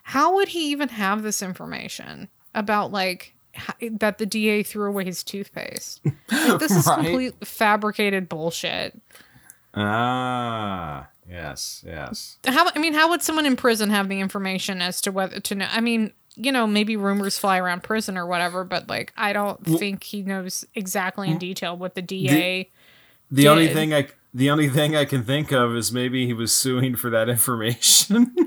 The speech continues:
Speaker 2: <laughs>
Speaker 1: Maybe. I don't,
Speaker 2: Uh,
Speaker 1: I just, there's, Robbie, it occurred to me as I was watching this, I have met s-,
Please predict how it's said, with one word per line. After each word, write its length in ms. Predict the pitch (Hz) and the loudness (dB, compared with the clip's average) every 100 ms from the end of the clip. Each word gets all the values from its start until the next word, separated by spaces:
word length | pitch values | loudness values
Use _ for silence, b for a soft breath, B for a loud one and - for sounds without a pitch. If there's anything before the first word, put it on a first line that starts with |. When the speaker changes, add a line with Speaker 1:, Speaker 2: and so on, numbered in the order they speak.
| - | 0
Speaker 2:
<laughs> 760 | - 302 - - - - 247 330 | -2 -2 -2 -6 -2 0 2 2
Speaker 1:
Maybe. 840 | 285 254 320 233 180 180 180 196 _ - | 2 4 4 2 0 -2 -6 -8 _ 6
I 480 | 277 311 302 269 202 | 8 6 0 0 2
don't, 240 | - 160 151 | 4 6 8
Speaker 2:
Uh, 200 | 147 131 - B - | 8 6 -2 B -2
Speaker 1:
I 80 | |
just, 440 | 262 330 - - - _ _ - - | -2 -2 -4 -6 -10 _ _ -14 -2
there's, 340 | 330 359 - 508 277 262 | 0 0 -4 -6 -8 0
Robbie, 340 | 320 339 330 330 | 4 4 4 2
it 60 | |
occurred 320 | 311 - 370 | 0 -2 -2
to 80 | - | 0
me 140 | 311 262 | 0 2
as 140 | 233 | 2
I 80 | 220 | 2
was 140 | 208 | 0
watching 440 | 202 202 202 208 202 | 2 2 2 -2 -4
this, 240 | 196 - - | -4 -4 0
I 140 | 233 | 0
have 240 | 302 254 | 2 0
met 400 | 214 208 196 196 _ _ _ _ _ _ _ _ _ | 0 0 0 -2 _ _ _ _ _ _ _ _ _
s-, 300 | - - - | -8 -4 -6